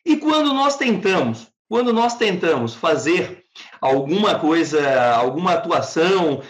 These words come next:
que de maior impacto, ou atender uma prioridade, uma necessidade, uma preferência da população catarinense, o que acontece é que os projetos são inconstitucionais. Nós não temos,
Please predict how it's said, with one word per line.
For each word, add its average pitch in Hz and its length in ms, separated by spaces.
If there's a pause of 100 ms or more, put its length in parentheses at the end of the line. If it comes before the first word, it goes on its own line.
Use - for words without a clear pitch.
(160)
que 135 100
de 127 80
maior 143 260
impacto, 165 680
ou 180 60
atender 175 400
uma 156 160
prioridade, 156 680
uma 151 140
necessidade, 151 640
uma 147 120
preferência 202 1000 (240)
da 151 140
população 175 640
catarinense, 208 680 (180)
o 247 140
que 247 80
acontece 240 640 (360)
é 226 160
que 240 280
os 233 80
projetos 190 640
são 208 380 (100)
inconstitucionais. 220 1080
Nós 147 240
não 233 300
temos, 180 720